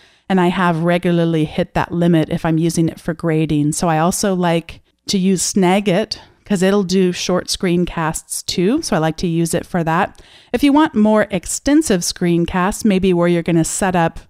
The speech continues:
some kind of a process where you want this to be getting students started on a major assignment, you might look into a program on the Mac like ScreenFlow, or on the Mac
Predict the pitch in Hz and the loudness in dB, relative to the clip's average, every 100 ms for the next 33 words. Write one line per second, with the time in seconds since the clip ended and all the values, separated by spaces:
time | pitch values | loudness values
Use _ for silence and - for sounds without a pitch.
0 | _ _ - - 302 285 214 196 185 170 | _ _ -10 0 0 2 2 4 2 0
1 | - 185 170 175 - 196 175 170 165 170 | 0 -2 0 -2 0 0 2 2 2 2
2 | 180 170 170 - - 160 185 175 170 165 | 2 2 0 -4 -6 -2 0 0 0 -4
3 | - _ _ _ _ - 208 196 190 - | -12 _ _ _ _ -6 -2 2 2 2
4 | 202 175 - - 165 180 202 214 214 214 | -2 -2 -4 -2 0 0 0 0 0 0
5 | 208 220 214 226 214 214 233 233 - - | -2 -2 -2 -2 0 2 0 -2 -8 -20
6 | - - 214 208 190 214 202 196 185 175 | -16 -2 2 4 2 0 0 2 2 2
7 | 190 170 - 185 175 180 170 175 160 156 | 0 0 0 0 2 0 2 2 2 0
8 | 175 - 170 151 - - 220 214 240 - | 0 -2 -4 -4 -6 -4 0 2 2 2
9 | 165 147 165 - _ _ _ _ _ - | 0 0 -2 -6 _ _ _ _ _ 0
10 | 226 220 208 185 185 175 | 2 4 2 4 2 0